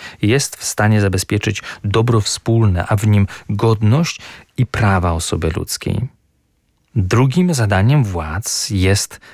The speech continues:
stosowanie praw, co wiąże się z podejmowaniem decyzji zgodnych z konstytucją i prawem stanowionym.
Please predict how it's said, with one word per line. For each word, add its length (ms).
stosowanie 760
praw, 320
co 120
wiąże 280
się 340
z 420
podejmowaniem 680
decyzji 460
zgodnych 800
z 100
konstytucją 800
i 60
prawem 600
stanowionym. 920